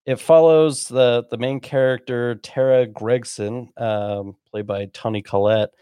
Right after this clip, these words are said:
and she has, um, what is it, multiple personality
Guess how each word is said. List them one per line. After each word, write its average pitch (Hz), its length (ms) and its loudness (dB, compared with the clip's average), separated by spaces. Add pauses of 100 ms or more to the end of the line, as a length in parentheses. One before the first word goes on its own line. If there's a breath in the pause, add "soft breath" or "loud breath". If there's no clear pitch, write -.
(320 soft breath)
and 107 480 2
she 113 500 -6
has, 110 840 -2 (100)
um, 107 640 0 (380)
what 110 100 -8
is 101 160 -4
it, 92 80 -6
multiple 113 640 -2
personality 117 840 -2